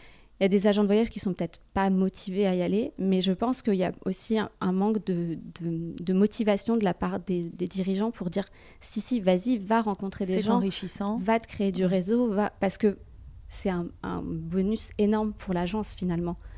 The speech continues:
Speaker 1: Parce qu'après, on récupère des cartes de visite, on a des noms de commerciaux. Quand on a un problème avec une compagnie aérienne, bah, quand on a été la voir sur le salon
Speaker 2: Ouais.
Speaker 1: et qu'on a une carte, on a un mail, on a un numéro de téléphone qu'on peut contacter, il y a des solutions qui sont trouvées très rapidement sur des,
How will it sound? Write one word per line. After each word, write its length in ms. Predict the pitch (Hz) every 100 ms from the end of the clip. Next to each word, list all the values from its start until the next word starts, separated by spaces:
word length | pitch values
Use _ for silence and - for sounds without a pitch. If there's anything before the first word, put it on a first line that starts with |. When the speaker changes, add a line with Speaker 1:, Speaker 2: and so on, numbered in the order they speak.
| -
Speaker 1:
Parce 140 | 185
qu'après, 460 | - 180 - 233 240 - - - - -
on 260 | 208 196
récupère 440 | 190 196 - - 185
des 100 | 190
cartes 240 | - 180
de 60 | 175
visite, 440 | 190 214 233 233
on 80 | 165
a 100 | 170
des 140 | 160 175
noms 160 | 175
de 60 | 180
commerciaux. 560 | - 196 208 - 220 208
Quand 240 | 175 -
on 80 | 180
a 40 |
un 100 | 170
problème 420 | 180 - 190 196 180
avec 180 | 165
une 80 | 180
compagnie 500 | - 180 180 185 185
aérienne, 400 | 185 185 202 196 - - - - - - -
bah, 180 | 175 165
quand 240 | - 180
on 80 | 190
a 100 | 185
été 260 | 180 180 254
la 120 | 214
voir 280 | 185 196 185
sur 120 | 190
le 40 | 170
salon 400 | - 180 185 185 -
Speaker 2:
Ouais. 80 | 190
Speaker 1:
et 40 |
qu'on 200 | 175 196
a 140 | 202 233
une 120 | 202
carte, 300 | - 196 - -
on 80 | 196
a 40 |
un 140 | 220
mail, 360 | 190 202 208 170 - - - -
on 120 | 185
a 40 | 208
un 80 | 202
numéro 280 | 202 196 202
de 40 |
téléphone 440 | - 190 190 220 190
qu'on 140 | 175
peut 160 | - 240
contacter, 500 | 202 175 170 - 226
il 80 |
y 40 | 196
a 40 |
des 140 | - 165
solutions 480 | - 170 170 214
qui 120 | 202 175
sont 160 | 185
trouvées 320 | 160 - 180
très 200 | 180 -
rapidement 420 | 185 170 - 180 190
sur 200 | - 170
des, 260 | 156 151